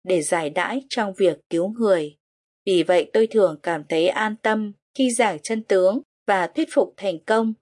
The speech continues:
một ít người làm tam thoái, thoái xuất khỏi các tổ chức đảng, đoàn, đội của Đảng Cộng sản Trung Quốc. Kinh văn của sư phụ như một gậy cảnh tỉnh, thôi thúc tôi quyết tâm hơn nữa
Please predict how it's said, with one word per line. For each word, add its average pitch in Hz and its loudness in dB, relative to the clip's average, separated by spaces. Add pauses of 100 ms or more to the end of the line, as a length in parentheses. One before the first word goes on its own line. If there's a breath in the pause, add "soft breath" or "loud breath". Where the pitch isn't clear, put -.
(160)
một 190 2
ít 349 -4
người 190 0 (120)
làm 165 -6
tam 185 0
thoái, 175 -4 (500)
thoái 175 0
xuất - 0
khỏi 170 0
các 269 -2
tổ 175 0
chức 311 -2 (100)
đảng, 190 -2 (240)
đoàn, 160 -2
đội 170 4 (260)
của 180 4
Đảng 165 -2
Cộng - -2
sản 165 -4
Trung 180 -6
Quốc. 285 4 (1040)
Kinh 233 2
văn 220 0
của 190 2
sư 220 2
phụ 190 2 (100)
như 202 -2
một 180 2
gậy 165 2
cảnh 165 -6
tỉnh, 165 2 (500)
thôi 233 4
thúc 294 2
tôi 220 4
quyết 285 4
tâm 247 2
hơn 226 0
nữa 220 4